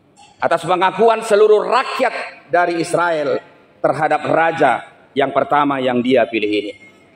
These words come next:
Tetapi sungguh tindakan perilaku yang sangat mengecewakan terhadap dirinya. Bapak, Ibu, saudara-saudara,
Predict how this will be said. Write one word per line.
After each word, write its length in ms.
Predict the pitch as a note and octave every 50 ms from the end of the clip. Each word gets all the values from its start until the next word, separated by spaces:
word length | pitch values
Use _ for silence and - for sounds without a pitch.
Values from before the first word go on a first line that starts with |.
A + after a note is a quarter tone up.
| _ _ _ _
Tetapi 320 | - A#2+ - D3 C#3+ - D3+
sungguh 800 | C#3+ - - - F#3+ G3+ F#3+ E3+ F3 D#3+ C#3+ - - - - -
tindakan 720 | D#3 C#3+ C#3 C3 D#3 D#3+ D#3 C#3+ D3 C#3+ C#3 B2+ A#2+ G#2+ - - _ _ _
perilaku 640 | - D3+ C3+ C3+ C#3+ D3 - - - C#3 A#2+ A2 - _ _ _ _ _ - - A#2+
yang 160 | C3 B2+ B2+
sangat 560 | B2 - - E3 D#3 D3+ C#3 B2 - - - - A2+
mengecewakan 800 | A#2+ A#2+ A#2 - - A#2 G#2 A#2 A#2 A2+ - B2 A2 G#2+ F#2+ - _ _ _ _ _ _ _ -
terhadap 400 | G#2+ G2 - A2 G2+ G2 F#2+ - -
dirinya. 360 | - F#2 E2+ D#2+ D2+ E2+ - - - - - _ _ _ _ _ _ _ _ _ _ _ _ - - _
Bapak, 320 | - F3+ F3+ E3+ G#3+ F#3+
Ibu, 240 | G#3 C4+ B3+ C4+ C4
saudara-saudara, 880 | - B3+ A#3 A#3 A3+ A3 G#3 G#3 G3+ G#3 G3 G3 F#3+ F#3 F#3 F#3+ G#3